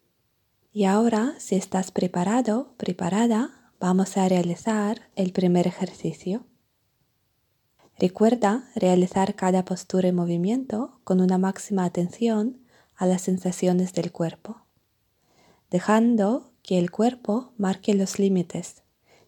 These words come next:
en vez de las indicaciones de mi voz. Observando dónde está el límite de cada postura o movimiento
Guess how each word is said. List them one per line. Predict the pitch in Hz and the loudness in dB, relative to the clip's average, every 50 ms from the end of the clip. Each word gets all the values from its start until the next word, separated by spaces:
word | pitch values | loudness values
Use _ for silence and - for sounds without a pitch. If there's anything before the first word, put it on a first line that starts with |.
| _ _ | _ _
en | - 175 | -2 0
vez | 175 185 185 185 | 4 4 2 4
de | - 190 | 2 2
las | 180 180 175 175 - | 2 2 2 0 0
indicaciones | 175 170 170 170 - 175 - - 202 214 208 190 185 196 247 247 - - - - | -2 -2 -2 -2 -4 -6 -2 0 2 2 2 2 2 0 -2 -4 -8 -16 -8 -2
de | 185 175 | 0 0
mi | 175 165 170 | 0 0 -2
voz. | 170 165 165 - - - - _ _ _ _ _ _ _ _ _ _ _ _ _ _ _ _ _ _ _ _ _ _ _ _ _ _ _ _ _ _ _ _ _ _ _ _ _ _ _ - - | -2 -4 -6 -8 -10 -16 -20 _ _ _ _ _ _ _ _ _ _ _ _ _ _ _ _ _ _ _ _ _ _ _ _ _ _ _ _ _ _ _ _ _ _ _ _ _ _ _ -6 -6
Observando | 196 - - - 196 185 190 214 226 247 254 233 214 208 226 269 - - _ - | -6 -6 -2 0 2 2 4 4 4 4 2 2 2 2 0 -2 -4 -10 _ -4
dónde | - 180 175 175 180 | 0 2 2 4 2
está | 190 180 - - - 190 180 | 2 0 -2 -2 0 2 2
el | 175 175 | 4 4
límite | 185 214 233 247 240 240 214 190 | 4 4 4 2 2 2 0 0
de | 180 185 | 2 0
cada | 180 - 190 185 180 180 | 0 0 0 0 0 -2
postura | - 180 - - - - 226 240 233 220 214 247 302 - - _ - | -4 -8 -12 -10 -4 0 2 2 2 2 0 -2 -4 -8 -12 _ -4
o | - | 0
movimiento | 180 180 180 180 190 185 180 170 165 165 170 180 185 - 254 320 - | 2 2 2 4 2 2 2 2 0 0 -2 -4 -4 -6 -8 -8 -8